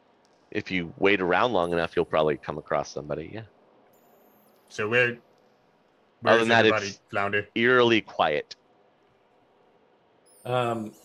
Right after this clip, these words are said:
Speaker 3: most of them came from the southbound tunnel. I noticed the kids going to the northbound tunnel, so if we wanna find people, that's probably where we should go.
Speaker 2: Uh, how about we have Amazing do his amazing magic act?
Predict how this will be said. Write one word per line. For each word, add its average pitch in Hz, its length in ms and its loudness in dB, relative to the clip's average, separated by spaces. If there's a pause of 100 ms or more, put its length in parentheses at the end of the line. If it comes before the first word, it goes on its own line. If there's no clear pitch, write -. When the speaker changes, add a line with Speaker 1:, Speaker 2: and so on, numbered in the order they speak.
(180)
Speaker 3:
most 139 280 -6
of 143 80 -10
them 120 180 -6
came 113 260 -10
from 107 160 -14
the 95 80 -10
southbound 107 560 -6
tunnel. 120 320 -10 (720)
I 90 200 -12
noticed 113 300 -8
the 113 60 -12
kids 113 300 -8
going 110 340 -6 (140)
to 123 100 -6
the 107 120 -10
northbound 104 500 -10
tunnel, 104 220 -10
so 107 140 -12
if 101 80 -20
we 131 100 -4
wanna 117 180 -6
find 113 300 -6
people, - 300 -16
that's - 180 -12
probably 107 460 -12
where 76 100 -14 (120)
we - 60 -20
should - 180 -18
go. - 360 -10
Speaker 2:
Uh, 110 340 0 (160)
how 202 180 0
about 170 260 2
we 131 140 -2
have 123 180 0
Amazing 104 460 -6
do 104 100 -6
his 101 180 -4
amazing 113 880 -2 (1000)
magic 139 420 2
act? 104 360 -6